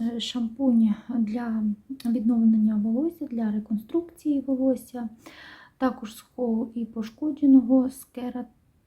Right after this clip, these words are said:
з керапантеноловим комплексом. Е,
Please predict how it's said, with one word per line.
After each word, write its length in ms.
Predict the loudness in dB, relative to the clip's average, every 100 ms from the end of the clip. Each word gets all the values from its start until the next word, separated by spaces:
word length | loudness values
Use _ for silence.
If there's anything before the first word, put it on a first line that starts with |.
| _ _
з 120 | _ -12
керапантеноловим 1500 | -6 -4 -4 -4 0 0 0 4 6 8 8 8 6 2 -2
комплексом. 1120 | -6 0 2 2 -2 _ -14 -4 0 0 -2 -10 _ _ _ -20 _ -20 -20 _ _ _ _ _ _ _ _ _ _ _ _ _ _ -20 _ _ _ _ _ _ _ _ _ _ _ _ _ _ _ _ _ _ _ _ _ _ _ -6
Е, 420 | -2 0 -2 -4